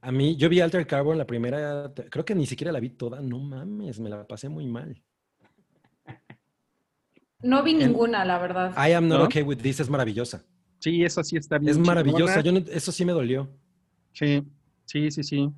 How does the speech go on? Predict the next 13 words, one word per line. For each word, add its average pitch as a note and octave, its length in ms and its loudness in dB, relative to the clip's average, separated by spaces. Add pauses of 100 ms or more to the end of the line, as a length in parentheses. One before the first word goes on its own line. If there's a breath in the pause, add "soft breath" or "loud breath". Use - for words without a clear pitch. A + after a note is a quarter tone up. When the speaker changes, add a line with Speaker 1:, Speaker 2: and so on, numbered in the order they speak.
(140)
Speaker 3:
mal D3+ 200 2
pedo. D3 260 -2 (320)
Pero, A3+ 400 8
por F3 120 4
otro G#3 240 4
lado, F3 420 2 (460)
hoy F#3 520 4
anunciaron D#3+ 1000 2 (340)
que D3 460 2
la D#3 180 4
serie F#3 360 2
de D3+ 420 2
Resident E3 520 2